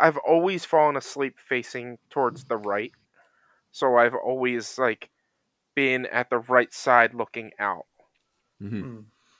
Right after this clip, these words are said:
Speaker 3: Yeah,
Speaker 1: And
Speaker 3: I
Speaker 1: never
Speaker 3: don't
Speaker 1: look-
Speaker 3: know why. I think it was
Speaker 2: Hmm.
Speaker 3: when I was growing up,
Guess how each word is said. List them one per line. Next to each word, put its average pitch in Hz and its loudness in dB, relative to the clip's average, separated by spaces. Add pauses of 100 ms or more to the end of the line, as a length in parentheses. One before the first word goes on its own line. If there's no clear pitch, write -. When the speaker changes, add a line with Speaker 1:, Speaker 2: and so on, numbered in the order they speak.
(340)
Speaker 3:
Yeah, 185 -2
Speaker 1:
And 127 -2
Speaker 3:
I - 6
Speaker 1:
never 170 4
Speaker 3:
don't 294 0
Speaker 1:
look- 330 2
Speaker 3:
know 320 -2
why. 131 -6 (1040)
I 151 4
think 247 0
it 277 2
was 254 0
Speaker 2:
Hmm. 170 -6
Speaker 3:
when 170 2
I 165 4
was 175 -2
growing 147 0
up, 143 -2